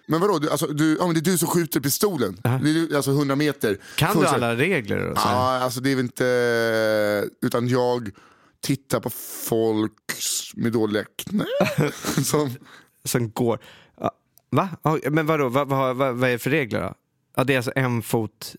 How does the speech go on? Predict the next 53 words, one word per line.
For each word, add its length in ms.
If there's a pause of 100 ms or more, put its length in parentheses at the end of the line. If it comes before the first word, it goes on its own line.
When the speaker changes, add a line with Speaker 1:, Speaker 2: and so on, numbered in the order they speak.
(120)
Speaker 2:
i 100
marken, 340
heter 180
det. 220
Ja, 60
men 180
finns 180
det 60
något 140
mer? 260
Kan 160
man, 160
får 140
man 120
liksom, 200 (260)
nej, 240
det 60
är 100
det. 160 (320)
Speaker 1:
Sen 160
Speaker 2:
En, 80
Speaker 1:
måste, 280
Speaker 2:
en, 100
Speaker 1:
sen 140
Speaker 2:
en, 60
Speaker 1:
måste 160
Speaker 2:
det 100
är 40
Speaker 1:
jag 100
Speaker 2:
en 100
regel 320
vi 60
har 220
egentligen. 320
Det 140
är, 60
alltså, 220
det 160
är 80
en 200
regel. 440 (140)
Speaker 1:
Ja. 180 (160)
Speaker 2:
Och 140
den 180
är 60
vi 100
jävligt 600
bra 120
på. 300
Så 120
här. 180
Ta 220
Nis-, 300